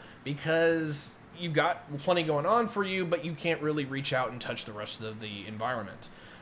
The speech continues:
Uh, obviously, you've got the Rocky Mountain states, which are just mountains and high-altitude deserts. Those aren't really fun to be in.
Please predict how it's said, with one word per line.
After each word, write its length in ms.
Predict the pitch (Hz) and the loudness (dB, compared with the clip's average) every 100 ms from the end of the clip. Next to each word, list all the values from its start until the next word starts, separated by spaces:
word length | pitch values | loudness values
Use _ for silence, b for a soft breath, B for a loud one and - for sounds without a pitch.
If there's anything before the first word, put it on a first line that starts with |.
| - | -2
Uh, 160 | 110 - | 0 4
obviously, 380 | 139 143 139 127 | 4 4 0 -2
you've 140 | 123 | -2
got 140 | 123 | -2
the 60 | 113 | 0
Rocky 300 | 117 123 127 | 0 0 0
Mountain 260 | 127 123 127 | -4 -4 -4
states, 400 | - 123 113 120 | -4 -4 -6 -8
which 200 | 110 110 | -8 -8
are 80 | |
just 280 | 104 110 104 | -8 -10 -8
mountains 540 | 113 123 110 117 117 110 | -2 -2 -2 -4 -6 -6
and 240 | 104 98 | -8 -4
high-altitude 640 | 123 107 104 101 104 107 107 | -2 0 -2 -6 -8 -6 -2
deserts. 460 | 123 120 120 - | -2 -2 -4 -6
Those 220 | 110 107 | -6 -6
aren't 160 | 101 95 | -8 -8
really 180 | 98 92 | -12 -10
fun 280 | - 123 113 | -6 -4 -4
to 60 | |
be 200 | 120 170 | 0 4
in. 260 | 170 160 | 6 4